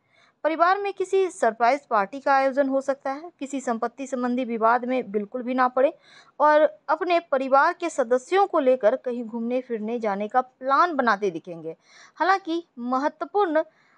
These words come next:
जो भी आपके कार्य हैं, अ, आ-, आर्थिक खासकर कार्य, उसको अभी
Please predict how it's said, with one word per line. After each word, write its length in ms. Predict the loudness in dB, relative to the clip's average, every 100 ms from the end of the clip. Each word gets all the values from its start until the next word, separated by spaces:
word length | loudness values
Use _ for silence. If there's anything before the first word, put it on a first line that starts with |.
| _
जो 200 | -4 -2
भी 220 | 2 0 2
आपके 420 | 2 0 0 -10 -10
कार्य 420 | -4 0 2 2
हैं, 280 | 0 -4 -8 _ _ _ _ -12
अ, 280 | -10 -8 -4
आ-, 400 | -6 _ _ -6
आर्थिक 320 | -4 -8 -14 -8
खासकर 420 | -6 -6 -2 -4
कार्य, 360 | 0 2 2 0 -4 _ -12
उसको 260 | -12 -2 0
अभी 420 | 2 0 0